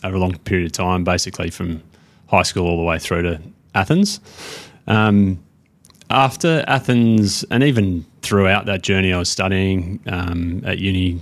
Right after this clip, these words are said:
doing commerce and tried to do science and ditched that in the end 'cause it took up too much time. But ultimately, I've always been interested in technology, and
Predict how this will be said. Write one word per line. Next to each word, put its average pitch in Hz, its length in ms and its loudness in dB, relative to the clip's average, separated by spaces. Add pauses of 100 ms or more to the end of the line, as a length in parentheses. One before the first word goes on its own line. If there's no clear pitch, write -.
doing 92 320 -2
commerce 92 460 -2
and 87 260 -6 (560)
tried 90 220 -2
to 85 80 -14
do 92 100 -4
science 90 380 -6
and 92 100 -8
ditched - 220 -8
that 90 160 -4
in 92 60 -6
the 92 120 -4
end 92 160 -4
'cause 92 160 -8
it 92 80 -10
took - 160 -8
up 95 140 -6
too 98 120 -4
much 92 220 -4
time. 101 260 2
But 95 220 0 (420)
ultimately, 117 760 2
I've 107 120 2
always 123 240 4
been 95 200 -2
interested 92 500 -4 (180)
in 90 280 -2
technology, 104 840 2
and 90 320 -2